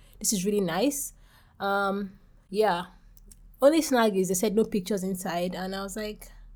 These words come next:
it probably would be that they don't want the competition to see how they sell, how, what they sell, or whatever. Maybe their s-, the stash of stuff, whatever, I don't know. But yeah, they didn't allow pictures in there, which was quite disappointing. Not like I wanna take any pictures, but I don't like someone saying to me, "Don't do something," 'cause I'm like,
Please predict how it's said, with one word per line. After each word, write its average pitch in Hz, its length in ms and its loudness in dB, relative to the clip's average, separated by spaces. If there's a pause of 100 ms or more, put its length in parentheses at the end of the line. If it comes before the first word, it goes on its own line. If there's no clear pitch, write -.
(300)
it 180 120 -6
probably 233 180 10
would 208 240 6
be 196 140 4
that 180 160 4
they 180 80 2
don't 190 160 6
want 190 100 6
the 180 80 4
competition 185 460 0
to 180 100 -4
see 185 240 0 (100)
how 185 140 2
they 180 160 0
sell, 180 480 2
how, 170 140 -6
what 165 240 -4
they 175 80 -6
sell, 180 380 0
or 170 360 -4
whatever. 165 460 -8
Maybe 180 240 -2
their 175 220 -8
s-, - 280 -4
the 175 100 -8
stash 180 520 2
of 180 100 -2
stuff, 180 360 -2
whatever, 233 280 -6
I - 20 -6
don't 302 140 2
know. 180 220 -4 (340)
But 226 120 10
yeah, 240 140 12
they 185 120 4
didn't 185 260 2
allow 165 160 0
pictures 175 380 -4
in 165 100 -10
there, 165 220 -8
which 190 180 -4
was 180 100 0
quite 175 300 0
disappointing. 175 600 -4
Not 269 100 6
like 247 140 8
I 196 40 4
wanna 185 200 6
take 185 180 2
any 180 140 4
pictures, 180 280 0
but 180 120 -2
I 185 80 6
don't 220 240 8
like 190 180 6
someone 190 260 0
saying 185 200 0
to 180 100 -2
me, 180 160 0 (160)
"Don't 185 240 8
do 175 100 0
something," 165 500 -8
'cause 185 160 -8
I'm 180 120 -4
like, 165 220 -10